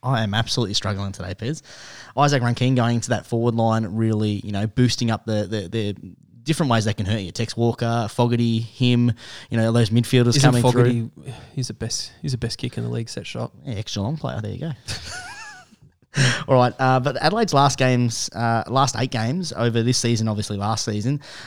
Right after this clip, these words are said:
Speaker 1: um, a streak of five away games where they've gone over the total, uh, and all five of those games, or sorry, all eight of those games,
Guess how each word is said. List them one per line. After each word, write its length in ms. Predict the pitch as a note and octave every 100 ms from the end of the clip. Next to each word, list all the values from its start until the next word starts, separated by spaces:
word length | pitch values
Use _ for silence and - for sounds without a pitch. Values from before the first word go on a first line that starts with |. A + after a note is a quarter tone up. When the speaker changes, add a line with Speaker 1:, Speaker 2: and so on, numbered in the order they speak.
| -
Speaker 1:
um, 520 | B2+ B2+ B2+ A#2+ - C#2 A#2 B2 _
a 80 | C#3+
streak 340 | - D#3 E3
of 100 | D#3+
five 720 | - - B2 A2+ A#2 C3 C#3 C3+
away 380 | A#2 A2 G#2+ A#2
games 440 | A#2 G2 D#3+ G3
where 120 | C3+ A2+
they've 160 | A2+
gone 260 | A#2+ A2+ A2
over 260 | F#2+ A2+ A2
the 140 | G2+
total, 560 | G#2 - G2+ - G2 F#2
uh, 240 | G#2 G2+ G2
and 160 | A2
all 160 | G2 C#3+
five 300 | - B2 B2+
of 60 | B2
those 180 | A#2+
games, 260 | A#2 A#2+ B2
or 120 | G2
sorry, 200 | - F#2+
all 220 | A2+ A#2
eight 80 | A2
of 80 | A2+
those 180 | A2+ G#2+
games, 280 | A#2+ D#3+